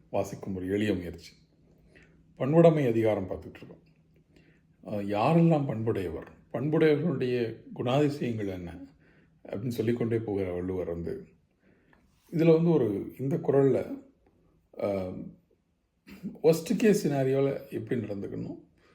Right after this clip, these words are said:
பெஸ்ட் கேஸ் சினாரியோலையும் எப்படி சொதப்பிடக்கூடாது, அது ரெண்டையுமே ஒரே குறள்ல சொல்றாருன்னு தோணுது. "நகையுள்ளும் இன்னாது இகழ்ச்சி, பகையுள்ளும் பண்புள்ள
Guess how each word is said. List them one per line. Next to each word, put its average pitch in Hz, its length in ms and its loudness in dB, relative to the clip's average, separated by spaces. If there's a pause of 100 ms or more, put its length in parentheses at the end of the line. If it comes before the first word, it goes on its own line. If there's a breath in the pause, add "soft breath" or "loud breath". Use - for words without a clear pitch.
(320 soft breath)
பெஸ்ட் 117 300 -4
கேஸ் 165 280 6
சினாரியோலையும் 135 680 0 (100)
எப்படி 120 300 -4
சொதப்பிடக்கூடாது, 107 600 -4 (540)
அது 101 100 -4
ரெண்டையுமே 147 540 4
ஒரே 107 120 0
குறள்ல 104 440 -4
சொல்றாருன்னு 92 400 -8
தோணுது. - 240 -12 (1300 soft breath)
"நகையுள்ளும் 202 760 4 (240)
இன்னாது 151 640 -2
இகழ்ச்சி, 92 640 -8 (920 soft breath)
பகையுள்ளும் 170 680 4 (160)
பண்புள்ள 156 580 4